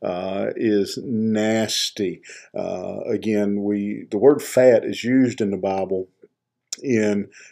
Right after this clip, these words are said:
uh, in two different ways. Uh, sometimes we'll see the word, uh, fat used to describe,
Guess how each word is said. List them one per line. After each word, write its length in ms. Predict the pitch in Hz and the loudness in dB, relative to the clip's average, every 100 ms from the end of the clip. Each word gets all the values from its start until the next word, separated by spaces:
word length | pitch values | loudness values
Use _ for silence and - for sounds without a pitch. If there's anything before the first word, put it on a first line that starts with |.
| - | -12
uh, 540 | - 95 92 98 101 113 | -8 -6 -4 -4 -4 -4
in 400 | 131 117 110 110 | 0 0 0 -2
two 140 | - 165 | 2 4
different 260 | 117 117 | 4 4
ways. 460 | 117 135 147 147 - - | 6 8 6 0 -12 -8
Uh, 300 | 104 98 110 - - - - | -6 -6 -6 -6 -6 -8 -10
sometimes 800 | - - 165 185 117 101 120 - | -4 2 4 4 2 0 -4 -4
we'll 160 | 117 110 | -4 -4
see 300 | - 113 107 | -2 -2 -2
the 100 | 104 | -2
word, 460 | 98 104 101 98 - - - - | 2 4 4 0 -8 -20 -20 -8
uh, 380 | 110 95 92 92 - | -6 -4 -6 -10 -14
fat 640 | - - - 147 117 - - | -14 0 8 8 8 2 -2
used 440 | 135 117 113 - | -2 0 0 -4
to 80 | 117 | -4
describe, 760 | 107 - - 104 101 98 98 | -4 -4 0 2 2 0 -2